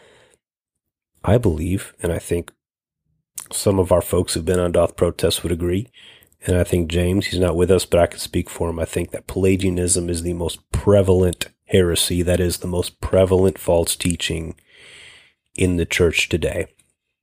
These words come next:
And I think it's very easy in our human nature, because in our world, we have to have accountability. And in our world, we do have to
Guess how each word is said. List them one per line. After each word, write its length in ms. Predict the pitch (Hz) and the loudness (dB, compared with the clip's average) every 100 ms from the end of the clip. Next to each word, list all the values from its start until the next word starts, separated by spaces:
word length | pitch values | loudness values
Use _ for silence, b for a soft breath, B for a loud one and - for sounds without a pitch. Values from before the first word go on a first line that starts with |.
| _ _ _ - - | _ _ _ -16 -4
And 100 | 101 | 0
I 80 | 101 | 2
think 220 | - 98 | 2 0
it's 140 | 92 - | 0 -2
very 440 | 80 90 104 110 - | 0 2 2 0 -2
easy 560 | 151 143 98 87 90 b b b b b b _ | -2 2 2 0 -2 b b b b b b _
in 160 | 85 | -6
our 100 | 82 | -6
human 340 | 85 95 95 95 | -4 -2 -2 2
nature, 480 | 123 120 - 85 | 2 0 -6 -12
because 320 | 87 90 107 101 | -10 -2 0 2
in 80 | |
our 100 | 101 | 2
world, 340 | 98 110 143 131 | 4 6 4 4
we 100 | 95 | 0
have 220 | - 95 | 0 -2
to 80 | 87 | -2
have 160 | 82 80 | -4 -6
accountability. 640 | - 80 78 82 85 95 | -8 -10 -8 -6 -4 -4
And 80 | 87 | -4
in 140 | - | -6
our 120 | 87 90 | -4 -4
world, 560 | 85 92 104 104 98 | -2 4 6 6 2
we 100 | 95 | -4
do 280 | 85 98 104 | -2 0 0
have 300 | - 90 - | -2 -4 -4
to 360 | - 87 87 | -6 -4 -6